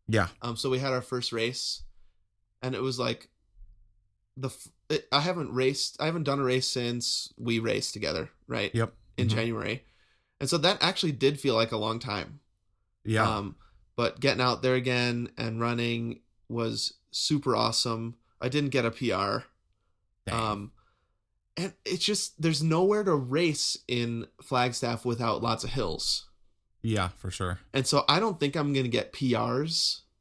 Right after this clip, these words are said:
Speaker 2: anymore in my life unless I'm not running in Flagstaff.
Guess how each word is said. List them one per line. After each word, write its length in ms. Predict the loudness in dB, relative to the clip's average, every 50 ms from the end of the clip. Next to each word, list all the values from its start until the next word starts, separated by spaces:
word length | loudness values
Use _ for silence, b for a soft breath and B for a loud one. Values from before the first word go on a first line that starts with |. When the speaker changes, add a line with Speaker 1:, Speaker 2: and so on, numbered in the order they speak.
| _ _ _ -2
Speaker 2:
anymore 540 | 0 2 2 2 2 0 0 0 0 0
in 140 | 0 -2 -2
my 140 | -2 0 0
life 520 | 0 0 0 -2 -2 -4 -6 -12 -20 -20 _ _ -4
unless 280 | 0 2 2 2 2 2
I'm 280 | 0 2 0 -2 -4 -6 -8
not 360 | -4 0 2 2 2 2 0 -2
running 240 | -4 -2 -2 -4
in 100 | -6 -6
Flagstaff. 720 | -6 -6 -4 -4 -4 -4 -6 -6 -8 -8 -8 -10 -14 -18